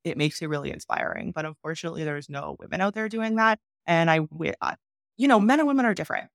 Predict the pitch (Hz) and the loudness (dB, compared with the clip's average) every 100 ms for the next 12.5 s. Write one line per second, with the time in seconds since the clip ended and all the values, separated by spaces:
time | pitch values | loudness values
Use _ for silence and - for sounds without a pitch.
0 | - 170 160 156 160 165 - 180 - 185 | 0 4 4 4 0 -4 -6 -8 -4 -4
1 | 214 214 156 156 160 - 151 143 143 170 | -2 -2 0 0 -4 -10 -14 -2 -2 -2
2 | 185 190 185 - 156 156 _ _ 165 165 | -2 -4 -4 -4 -4 -6 _ _ -4 -2
3 | 165 160 165 - - 151 143 143 156 160 | 0 0 -2 -6 -2 2 2 0 -6 -10
4 | 160 156 160 160 196 196 190 151 147 - | -8 -8 -6 -4 -4 -4 -6 -10 -12 -8
5 | - 190 202 208 226 220 185 - 160 190 | -8 -8 -10 -10 -12 -10 -10 -2 0 0
6 | 196 151 135 143 143 139 147 170 202 - | -4 -8 -6 -4 -4 0 2 4 2 -2
7 | _ - 175 165 180 175 170 - 175 202 | _ -8 4 4 6 0 0 0 0 -2
8 | - 202 180 160 - 143 147 - - _ | -4 -4 -2 -4 2 2 2 -4 -14 _
9 | _ 160 147 160 190 196 - 160 151 156 | _ -2 0 2 2 2 2 0 0 -4
10 | - 151 160 160 156 _ 151 156 160 - | 0 2 2 -2 -6 _ -4 -2 -4 -6
11 | 147 175 190 - 165 160 180 156 156 160 | -6 -2 -4 -2 -6 0 0 0 -4 -8
12 | 92 - - 196 | -8 -8 0 0